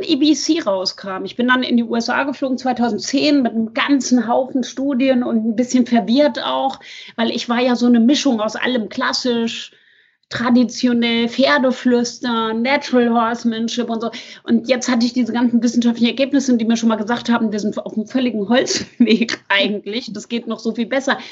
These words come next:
Aber wie genau das jetzt in der Form gießen und was brauche ich noch und so, das hatte ich noch nicht. Und dann bin ich so ein bisschen verwirrt eigentlich mit einem Haufen Informationen in die U S A geflogen, also die Medientrommel, du hast gerade meine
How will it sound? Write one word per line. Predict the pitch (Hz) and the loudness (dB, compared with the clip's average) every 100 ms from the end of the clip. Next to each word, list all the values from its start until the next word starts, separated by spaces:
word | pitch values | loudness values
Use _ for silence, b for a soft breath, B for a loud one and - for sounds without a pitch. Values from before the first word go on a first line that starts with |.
| B B | B B
Aber | - 220 214 190 | -4 0 0 -2
wie | 214 285 330 233 | 2 4 4 2
genau | 240 247 277 | -2 0 0
das | 269 240 233 | -2 -4 -4
jetzt | 226 | -6
in | 226 | -4
der | 208 | -4
Form | - 247 269 285 269 | -4 -8 -2 0 0
gießen | 220 226 226 - 233 220 | 2 4 4 4 0 0
und | 202 208 B B B | 0 -4 B B B
was | 233 233 - - - | -2 -2 -4 -18 -8
brauche | 185 285 311 | -2 2 2
ich | 233 | 2
noch | 240 | 0
und | 226 | -2
so, | 233 B - | -4 B -8
das | 220 - 220 - | -8 -8 -14 -8
hatte | 285 294 | -2 0
ich | - | 0
noch | 202 185 | -2 -4
nicht. | 190 185 220 | -4 -2 0
Und | |
dann | 220 | 2
bin | 247 | 4
ich | 320 | 4
so | 269 | 4
ein | |
bisschen | 254 277 285 | 2 2 2
verwirrt | 226 180 269 311 240 | 0 2 2 2 0
eigentlich | 247 254 254 | -4 -4 -4
mit | 247 - | -4 -2
einem | 233 208 | -4 -4
Haufen | 277 294 285 254 | -4 -2 -2 -2
Informationen | 247 240 233 233 - 247 269 247 B B _ | -4 -4 -6 -6 -6 -4 -4 -6 B B _
in | 247 233 | 2 4
die | |
U | 240 | 4
S | 233 | 2
A | - 254 | 0 -2
geflogen, | 269 269 247 233 | -2 -2 0 0
also | - 202 | -2 -2
die | 202 | -2
Medientrommel, | 202 240 277 254 247 - 254 247 | 0 0 2 2 2 2 2 2
du | 220 | 2
hast | 208 - | -2 -4
gerade | 226 208 | -8 -4
meine | 202 190 | -4 -4